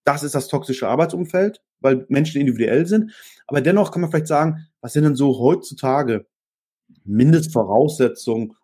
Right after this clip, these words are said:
um eben gerade so Dinge wie Toxität, äh, äh, Burnout,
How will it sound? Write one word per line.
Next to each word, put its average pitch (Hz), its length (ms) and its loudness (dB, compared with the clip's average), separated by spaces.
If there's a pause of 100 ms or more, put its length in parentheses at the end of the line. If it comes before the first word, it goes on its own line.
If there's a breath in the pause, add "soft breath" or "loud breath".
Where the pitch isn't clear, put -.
um 117 180 -4
eben 131 380 0
gerade 123 400 0
so 117 180 -4
Dinge 127 380 0
wie 117 220 -4
Toxität, 120 1000 0
äh, - 40 -12
äh, 107 680 -6
Burnout, 113 1080 0